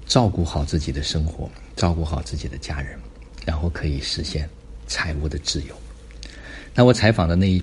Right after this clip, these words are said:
十几个家人里面，他们的收入少的呢，月，十二月，那这个月的收入就是十五万，多的呢有八十五万，这是一个月的收入。那回给我的信息呢，每个人都不一样，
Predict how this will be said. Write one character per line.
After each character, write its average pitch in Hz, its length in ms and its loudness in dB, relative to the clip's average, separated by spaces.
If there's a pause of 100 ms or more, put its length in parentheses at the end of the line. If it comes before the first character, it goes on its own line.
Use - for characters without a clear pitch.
十 - 260 2
几 90 140 2
个 80 120 0
家 78 200 0
人 78 180 2
里 73 80 0
面， 67 220 -4 (340)
他 80 100 0
们 82 80 4
的 82 80 2
收 90 220 0
入 90 160 0
少 73 320 -6
的 69 140 -8
呢， 76 140 -2 (600)
月， 107 220 6 (120)
十 - 200 -2
二 80 160 2
月， 73 180 -2 (340)
那 73 120 0
这 87 160 2
个 87 100 2
月 95 180 4
的 73 120 -4
收 - 180 -4
入 69 140 -6 (760)
就 - 80 -4
是 69 380 -6
十 - 220 -6
五 76 160 0
万， 67 180 -8 (640)
多 - 160 6
的 104 100 4
呢 85 220 4
有 76 120 -2
八 73 200 -4
十 - 140 -4
五 - 180 -6
万， 67 140 -10 (440)
这 - 120 -4
是 76 120 0
一 76 120 0
个 87 100 0
月 80 140 0
的 73 80 -4
收 - 180 -8
入。 - 60 -10 (720)
那 131 180 4 (160)
回 107 160 8
给 151 160 10
我 107 100 6
的 90 80 4
信 117 280 4
息 101 240 4
呢， 95 180 2 (320)
每 80 140 2
个 92 100 4
人 82 160 4
都 85 80 2
不 82 140 -2
一 78 140 0
样， 87 120 0